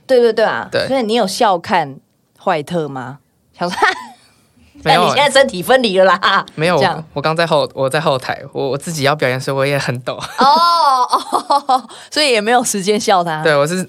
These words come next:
Speaker 2: 呃，坏特，呵，呵，呵，这样。<laughs>
Speaker 1: 哦，也没有心情，还没有办法用那种大学长的心情<laughs>看，笑看坏特，因为你自己也在耍。有这些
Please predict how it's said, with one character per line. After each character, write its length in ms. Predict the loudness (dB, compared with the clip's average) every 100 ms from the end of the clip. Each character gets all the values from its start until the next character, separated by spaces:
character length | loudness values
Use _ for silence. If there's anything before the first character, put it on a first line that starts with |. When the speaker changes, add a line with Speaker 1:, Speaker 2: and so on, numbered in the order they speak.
| -8
Speaker 2:
呃， 260 | -10 -8
坏 220 | -2 -2 0
特， 260 | 0 -2
呵， 160 | -2 -2
呵， 200 | 0 -2
呵， 280 | -4 -8 -6
这 80 | -4
样。 100 | -4
<laughs> 60 | -2 0 2 2 2 0 0 -2 -2 -4 -6 -6 -6 -4 -4 -4 -8 -16 _ -6 -4 2
Speaker 1:
哦， 460 | 2 2 2 0 -2 -8 0
也 140 | 0
没 140 | 4
有 120 | 2 2
心 240 | -2 -4
情， 180 | -4 -6 -2
还 160 | 0
没 80 | 2
有 60 | 2
办 100 | 2
法 60 |
用 140 | 2 0
那 60 |
种 100 | 0
大 180 | 0 -2
学 220 | -2 -4 -2
长 140 | -4
的 80 | -4
心 240 | -4 -4
情 140 | -4 -4 -4 -4
<laughs> 200 | -10 -4
看， 260 | -2 -2 -4
笑 200 | -2 -2
看 180 | 0 -2
坏 180 | -4 -6
特， 240 | -4 -8 -8 -16
因 100 | -4
为 60 | -2
你 140 | 0
自 120 | -2 -6
己 200 | -8 -6
也 120 | -2
在 140 | -4
耍。 260 | -4 -8 -10 _ -6
有 160 | -4
这 120 | -2
些 60 | -2